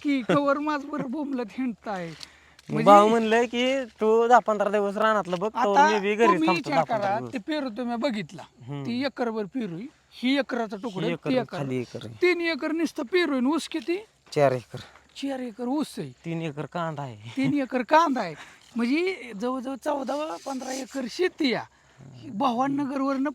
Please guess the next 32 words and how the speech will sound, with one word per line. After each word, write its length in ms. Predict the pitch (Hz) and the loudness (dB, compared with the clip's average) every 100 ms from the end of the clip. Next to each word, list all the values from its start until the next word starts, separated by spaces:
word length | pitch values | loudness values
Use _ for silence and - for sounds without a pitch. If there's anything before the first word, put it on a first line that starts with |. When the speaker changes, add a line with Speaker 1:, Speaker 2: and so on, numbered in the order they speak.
| - | 2
Speaker 1:
पाईपलाईन 560 | 359 339 311 294 233 | 4 4 2 -2 -2
आहे. 100 | 175 | -6
Speaker 2:
हम्म. 480 | 135 - 180 175 139 107 _ _ _ 269 | -10 -6 -6 -4 -8 -12 _ _ _ -16
Speaker 1:
अं, 180 | 214 220 | -10 -2
Speaker 2:
पाणी 320 | 185 196 196 | 0 0 0
भरपूर 380 | 208 160 135 127 | -2 -6 -10 -12
आहे. 140 | 101 - | -14 -10
Speaker 1:
पाणी 120 | 294 | -6
Speaker 2:
पाण्यात 200 | 294 294 | -2 -2
Speaker 1:
भरपूर 400 | 311 285 214 294 | -2 -4 -4 -4
आहे. 20 | |
Speaker 2:
टेन्शन 120 | 226 208 | -4 -4
Speaker 1:
लोकांना 420 | 254 254 247 254 | -8 -8 -8 -6
उन्हाळ्यात 360 | 277 262 254 240 - | -6 -6 -6 -8 -2
पाणी 280 | 311 294 277 | 0 2 0
नाही. 260 | 214 135 - _ _ - 131 | -2 -6 -14 _ _ -20 -10
आणि 540 | 208 240 277 285 294 277 | -6 -4 -4 -6 -8 -4
कसं 180 | 330 240 | -2 0
आहे, 160 | 226 | -2
पावसाळ्यात 600 | 226 - 302 277 285 285 277 - | -2 6 6 6 4 2 2 -2
थोडं 280 | 285 320 359 - | -2 -2 -4 -2
रिलॅक्स 440 | 311 339 311 - | 0 2 2 0
असतं 340 | 277 - - 226 | -4 -4 -8 -6
विषय. 300 | 233 240 196 | -6 -8 -8
कसं 180 | - | -4
Speaker 2:
हम्म. 120 | 202 262 | 0 0
Speaker 1:
उसाला 320 | 254 220 220 | 0 0 0
ह्याला 240 | 208 214 | 0 -4
लय 120 | 220 | -6
पाणी 380 | 220 262 247 214 | -4 -2 -2 -2
हे 160 | 202 208 | -6 -4
द्यायची 360 | 226 202 214 | -4 -4 -6